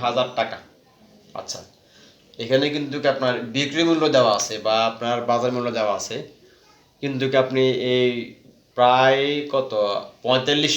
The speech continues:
মণ ধান উৎপাদন করতে গিয়ে আপনার কিছু না কিছু খরচ অবশ্য হয়েছে। খরচ না করলে আপনি তো এতগুলো ধান উৎপাদন করা সম্ভব না। কিন্তু কি এখানে কোনো খরচের পরিমাণ দেওয়া নাই? আছে? কোনো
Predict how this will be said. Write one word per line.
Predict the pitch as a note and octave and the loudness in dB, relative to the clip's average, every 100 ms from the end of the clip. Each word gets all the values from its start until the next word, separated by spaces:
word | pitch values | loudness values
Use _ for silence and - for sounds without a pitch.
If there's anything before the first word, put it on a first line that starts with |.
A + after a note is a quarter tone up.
| D3+ | 0
মণ | D3 D3 C3 | 0 2 4
ধান | C3+ C#3 C#3 | 4 2 -2
উৎপাদন | D3 C#3+ B2+ B2 A#2+ | -4 2 2 2 -2
করতে | A#2+ C3+ | -4 -4
গিয়ে | B2+ C3 | 2 2
আপনার | B2+ B2 A#2+ | 4 2 2
কিছু | B2+ C3+ | -2 -2
না | C3+ C3+ | -2 -2
কিছু | C3+ C3 | -4 2
খরচ | B2 C3+ C3 B2+ | 4 2 0 -4
অবশ্য | A#2+ - B2+ | -2 -4 0
হয়েছে। | B2+ B2+ G2+ - _ _ _ _ _ - | 0 0 -6 -14 _ _ _ _ _ -2
খরচ | C3+ C3 | -2 0
না | C#3 | 0
করলে | C3+ C3+ C3 | 2 4 2
আপনি | C3 | 0
তো | C3 B2 | 2 2
এতগুলো | B2 B2 B2+ B2 | 2 0 2 4
ধান | B2+ | 2
উৎপাদন | B2+ B2 A2+ | 0 -4 -2
করা | A2+ C3 | -4 -4
সম্ভব | B2+ A2+ F#2+ | -6 -6 -10
না। | F#2 - _ _ _ _ _ _ | -16 -18 _ _ _ _ _ _
কিন্তু | C3+ B2+ C3 | -6 -4 0
কি | B2+ | 0
এখানে | C3+ C#3+ C#3 | 2 0 -2
কোনো | C#3 C#3 - | -2 -2 0
খরচের | C3 C3+ C#3+ C3 | 0 0 -2 -4
পরিমাণ | C#3 C#3 D#3 F#3+ - - _ _ - | -4 -2 -2 -4 -10 -20 _ _ -4
দেওয়া | A2+ C#3 A#2+ | 4 6 6
নাই? | - - - _ _ - | 0 -10 -20 _ _ -10
আছে? | - D3+ - - - _ _ _ _ - - _ _ _ _ - | -4 -2 -2 -8 -20 _ _ _ _ -20 -20 _ _ _ _ -10
কোনো | B2 C3 | -4 -2